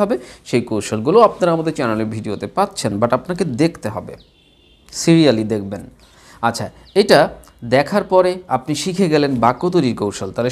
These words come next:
শব্দ শিখলেন, বাক্য তৈরি শিখলেন। এবার আপনি কি করছেন? বাক্য তৈরি করতে পারছেন। But I wanna suggest all of you not only writing but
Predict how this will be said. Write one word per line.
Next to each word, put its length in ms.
শব্দ 200
শিখলেন, 280
বাক্য 160
তৈরি 220
শিখলেন। 360
এবার 200
আপনি 200
কি 140
করছেন? 280
বাক্য 160
তৈরি 220
করতে 200
পারছেন। 360
But 260
I 140
wanna 180
suggest 500
all 260
of 160
you 160
not 280
only 220
writing 480
but 140